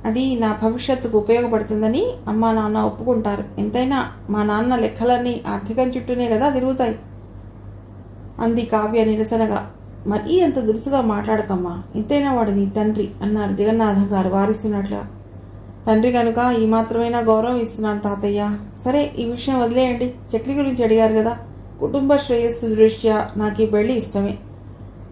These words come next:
చక్రి ఏమంటాడో అడిగి చూడండి," అంది కావ్య తన అభిప్రాయాన్ని స్పష్టం చేస్తూ.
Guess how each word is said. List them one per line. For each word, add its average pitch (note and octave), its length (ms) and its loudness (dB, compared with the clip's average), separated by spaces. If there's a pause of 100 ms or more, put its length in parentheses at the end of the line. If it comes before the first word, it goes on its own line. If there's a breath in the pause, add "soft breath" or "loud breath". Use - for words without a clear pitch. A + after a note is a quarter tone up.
(100)
చక్రి C4+ 320 2
ఏమంటాడో B3 420 2
అడిగి A#3+ 300 2
చూడండి," A3+ 340 0 (220)
అంది G#3 200 0
కావ్య G#3 440 -2 (300)
తన A3 60 2
అభిప్రాయాన్ని A3+ 760 0
స్పష్టం A3 480 -4
చేస్తూ. G3 440 0